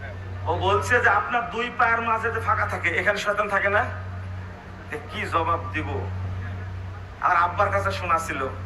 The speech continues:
আবু তাহের বর্ধমানে এই, এই, এই প্রশ্নের উত্তর দিয়েছিলেন।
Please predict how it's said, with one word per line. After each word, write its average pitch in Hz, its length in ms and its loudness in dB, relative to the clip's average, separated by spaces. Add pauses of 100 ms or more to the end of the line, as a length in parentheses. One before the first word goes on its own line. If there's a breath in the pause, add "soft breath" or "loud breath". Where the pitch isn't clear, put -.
(1500)
আবু 220 260 4
তাহের 233 260 6
বর্ধমানে 208 500 2
এই, 202 100 6
এই, 202 320 0
এই 196 280 0
প্রশ্নের 185 300 -2
উত্তর 160 320 -2
দিয়েছিলেন। 135 480 -6